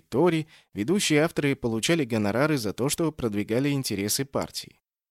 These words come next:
В тысяча семьсот двадцать шестом году лорд Боленброк, Тори, основал газету «Крафтсмен», чтобы выражать политическое мнение оппозиции в противовес администрации Уолпола.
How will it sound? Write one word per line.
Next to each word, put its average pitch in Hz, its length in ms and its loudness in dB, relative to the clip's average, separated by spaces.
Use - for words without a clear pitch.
В - 80 -20
тысяча - 420 4
семьсот 139 460 4
двадцать 127 400 4
шестом 113 420 2
году 123 300 4
лорд 110 400 2
Боленброк, 107 840 2
Тори, 156 300 4
основал 135 540 0
газету 143 500 4
«Крафтсмен», 135 680 0
чтобы 139 480 2
выражать 131 540 2
политическое 127 680 0
мнение 139 320 2
оппозиции 123 600 0
в 127 80 -6
противовес 123 640 2
администрации 120 960 -2
Уолпола. 104 640 -2